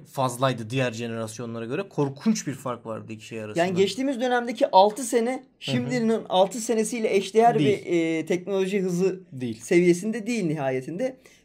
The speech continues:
Speaker 2: Ve o jenerasyonun bayağı bir ceremesini çektik biz.
Speaker 1: Hı hı.
Speaker 2: Nihayetinde karşımıza çıkan konsollar PlayStation dört ve Xbox One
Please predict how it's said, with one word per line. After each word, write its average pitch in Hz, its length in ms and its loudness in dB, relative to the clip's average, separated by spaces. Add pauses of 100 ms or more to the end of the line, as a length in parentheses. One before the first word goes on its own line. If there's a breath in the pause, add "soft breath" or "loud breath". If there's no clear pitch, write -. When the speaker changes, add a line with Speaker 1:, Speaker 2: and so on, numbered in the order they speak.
Speaker 2:
Ve 190 300 4 (1200)
o 254 120 8
jenerasyonun 269 540 0
bayağı 214 240 8
bir 240 40 -4
ceremesini 190 480 2
çektik - 380 -10
biz. 117 220 -8
Speaker 1:
Hı 127 40 -8
hı. 131 40 -12 (1200)
Speaker 2:
Nihayetinde 269 540 2
karşımıza 262 460 2
çıkan 214 320 -2
konsollar 185 500 2
PlayStation 196 540 0
dört 214 240 4
ve 160 260 2
Xbox 190 500 -2
One 202 260 0